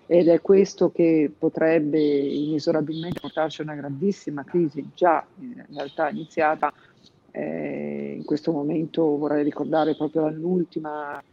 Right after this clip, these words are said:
eh, l'ultimissima notizia dei trentotto gradi nell'Artico, e vorrei anche ricordare che nell'Artico il famoso uno virgola cinque,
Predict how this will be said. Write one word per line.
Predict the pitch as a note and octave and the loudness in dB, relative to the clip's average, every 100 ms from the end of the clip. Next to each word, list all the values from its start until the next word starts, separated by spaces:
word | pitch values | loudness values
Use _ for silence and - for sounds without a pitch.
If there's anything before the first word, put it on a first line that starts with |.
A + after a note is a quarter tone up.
| _ _ | _ _
eh, | - D3+ C#3+ C#3 C3+ C3 C3+ - | -6 -4 -4 -4 -6 -8 -10 -6
l'ultimissima | E3 E3+ F3 - E3 F#3 F3+ - D#3+ D#3 D3+ D3 | 0 2 2 0 2 2 0 -4 -2 -2 -2 -4
notizia | C#3+ D3+ D3+ - F3+ - D#3+ | -6 -6 -6 -4 -4 0 0
dei | D3+ | 2
trentotto | D3+ D3+ C#3 D#3 - | 0 -4 -2 -4 -2
gradi | D3+ D#3 D#3+ D3 | 0 2 2 2
nell'Artico, | D3 E3 D#3 C#3+ E3+ - C#3+ - C#3+ | -2 -2 -2 0 -2 -4 -8 -4 -6
e | C#3 | -4
vorrei | C#3 C#3+ | -6 -6
anche | D3 C#3+ | -6 -6
ricordare | D3 - D3 D3+ D3 | -6 -6 -2 -2 -2
che | C#3+ | -6
nell'Artico | C#3 C#3 E3+ F3 D#3+ C3+ | -8 0 2 2 -2 -2
il | - | -8
famoso | C#3 C#3+ D3 D3 - | -10 -8 -6 -6 -4
uno | F3 E3 | -4 -4
virgola | C#3+ C#3+ C#3 | -6 -6 -8
cinque, | - D3+ D#3 | -8 -6 -4